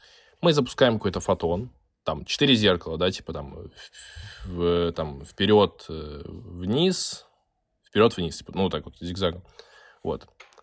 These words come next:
Короче, мы выстреливаем этот фотон, и с вероятностью пятьдесят процентов он исчезает. Вообще, то есть всё, его нет, мы не можем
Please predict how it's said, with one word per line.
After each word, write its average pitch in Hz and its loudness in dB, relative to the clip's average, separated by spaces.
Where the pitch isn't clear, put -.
Короче, 113 6
мы 113 6
выстреливаем 123 6
этот - -4
фотон, 175 0
и 110 4
с - -4
вероятностью 113 6
пятьдесят 113 2
процентов 143 4
он 101 4
исчезает. 87 -4
Вообще, 92 4
то - -14
есть - -8
всё, 87 2
его 78 0
нет, 80 -4
мы 87 -8
не 87 -2
можем 85 -2